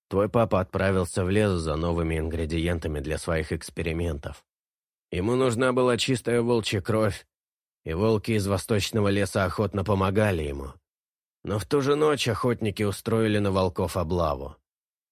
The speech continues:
Твой папа погиб, пытаясь их защитить. Понимаешь,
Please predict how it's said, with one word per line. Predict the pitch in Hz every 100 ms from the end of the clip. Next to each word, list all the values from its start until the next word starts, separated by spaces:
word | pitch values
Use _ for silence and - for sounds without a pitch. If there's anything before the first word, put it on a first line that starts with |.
| _
Твой | - 98 107
папа | 117 113 110
погиб, | 101 104 98 117 90 -
пытаясь | 95 - 95 92 85 -
их | 90 85
защитить. | 85 80 - 73 87 73 76 - _ _ _ _ _ -
Понимаешь, | 95 127 147 147 107 87 - -